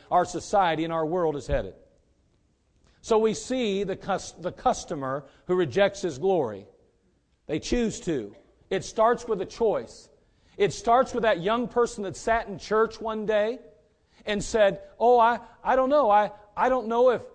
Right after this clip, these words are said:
this is the direction I want to go. I've decided, even though mom and dad love Jesus Christ, I've decided, even though grandma and grandpa have chosen to receive the Lord, that I know a little bit more than mom and dad. I know more than my grandpa and grandpa. I know more than the past generation.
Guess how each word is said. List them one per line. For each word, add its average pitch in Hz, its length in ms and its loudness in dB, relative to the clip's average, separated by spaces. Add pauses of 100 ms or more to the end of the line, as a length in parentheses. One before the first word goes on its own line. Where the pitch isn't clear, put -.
(120)
this - 180 -2
is 220 80 -8
the 220 120 0
direction 226 460 2
I 190 100 -2
want 196 180 -4
to 202 40 -4
go. 165 360 0 (240)
I've 226 300 2
decided, 196 540 -2
even 226 180 -4
though 214 140 -2
mom 202 280 0
and 190 140 -6
dad 214 260 0
love 175 200 -2
Jesus 156 360 -8
Christ, 147 460 -4 (180)
I've 262 200 4
decided, 226 380 0
even 214 100 -4
though 208 80 -2
grandma 208 400 0
and 180 80 -6
grandpa 180 560 2 (100)
have 226 160 0
chosen 220 320 0
to 190 60 -4
receive 202 320 -4
the 190 80 -2
Lord, 190 320 4 (160)
that 220 120 4
I 254 200 6
know 269 240 4
a 240 40 4
little 247 160 4
bit 214 140 4
more 220 240 4
than 190 160 -2
mom 202 240 2
and 226 100 -4
dad. 156 360 2 (120)
I 226 160 2
know 269 200 2
more 254 240 4
than 202 100 -2
my 208 160 2
grandpa 208 440 0
and 190 120 -6
grandpa. 160 560 -4 (180)
I 208 140 6
know 277 200 4
more 262 260 4
than 208 140 -2
the 202 80 -6
past - 340 0
generation. 202 760 -2